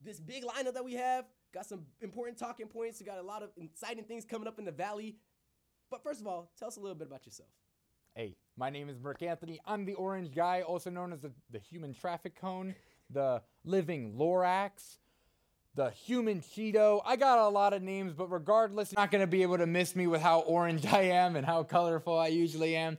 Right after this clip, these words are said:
Speaker 2: Um, and loud. <laughs> I do
Speaker 1: Nice.
Speaker 2: be loud.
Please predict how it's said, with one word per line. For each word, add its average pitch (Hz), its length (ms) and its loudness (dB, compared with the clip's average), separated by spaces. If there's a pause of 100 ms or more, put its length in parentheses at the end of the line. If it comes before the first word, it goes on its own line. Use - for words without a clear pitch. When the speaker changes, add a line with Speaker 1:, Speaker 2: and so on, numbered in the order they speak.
(380)
Speaker 2:
Um, 147 460 2
and 165 220 -2
loud. 135 420 0
<laughs> - 320 4
I 156 80 -2
do 160 160 0
Speaker 1:
Nice. 160 80 0
Speaker 2:
be 156 160 -2
loud. 151 300 4